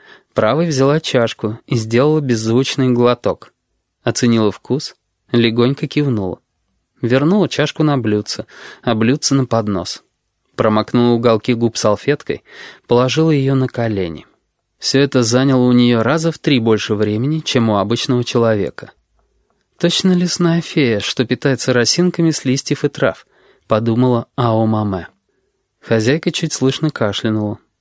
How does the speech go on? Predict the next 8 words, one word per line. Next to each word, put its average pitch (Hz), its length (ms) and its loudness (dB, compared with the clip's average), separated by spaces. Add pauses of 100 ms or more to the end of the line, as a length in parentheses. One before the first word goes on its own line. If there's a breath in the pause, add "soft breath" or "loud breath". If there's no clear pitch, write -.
и 131 60 0
сказала: 107 640 -2 (960)
«Решёток 117 640 -2
я 117 180 0
не 165 140 0
люблю». 120 460 -4 (1000)
Ао 110 280 2
Маме 110 400 0